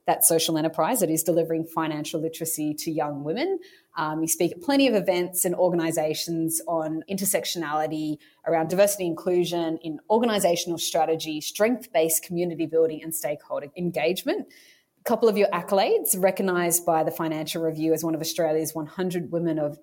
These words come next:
influence, and in New South Wales as a twenty twenty New South Wales Young Woman of the Year finalist. I need to ask, we are about to talk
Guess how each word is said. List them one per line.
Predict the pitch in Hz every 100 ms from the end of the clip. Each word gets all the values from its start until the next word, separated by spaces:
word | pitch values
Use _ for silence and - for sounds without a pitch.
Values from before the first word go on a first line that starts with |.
| -
influence, | 220 226 233 226 220 - -
and | 247 311 285 262 - - _ -
in | 170
New | 160
South | 160 151 151
Wales | 139 220 - - 202
as | 180 180 175 - -
a |
twenty | 202 - 208 254
twenty | 269 175 165 202 240 185
New | 190
South | 214 202
Wales | 165 147 151 -
Young | 170 180 175
Woman | 175 165
of | 156
the | 156
Year | 156 151 - -
finalist. | 127 - - - - - _ _ _ _ _ _ _ -
I | 247
need | 285 480
to | -
ask, | 196 147 - - - - _
we | 247 254
are | 285
about | 320 254
to | 202
talk | 220 175